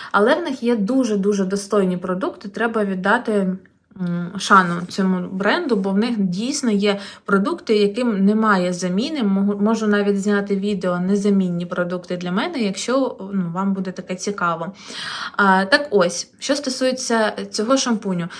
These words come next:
зверніть увагу, у них серія нутрітів доволі велика.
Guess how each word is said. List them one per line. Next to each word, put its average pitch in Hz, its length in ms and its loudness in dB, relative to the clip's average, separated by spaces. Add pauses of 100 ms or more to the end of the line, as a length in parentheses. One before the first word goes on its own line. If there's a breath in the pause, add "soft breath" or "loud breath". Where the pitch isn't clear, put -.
(200 loud breath)
зверніть 220 440 0
увагу, 196 420 2
у 202 40 2
них 294 200 0
серія 247 380 2
нутрітів 220 540 -2
доволі 202 480 2
велика. 220 600 0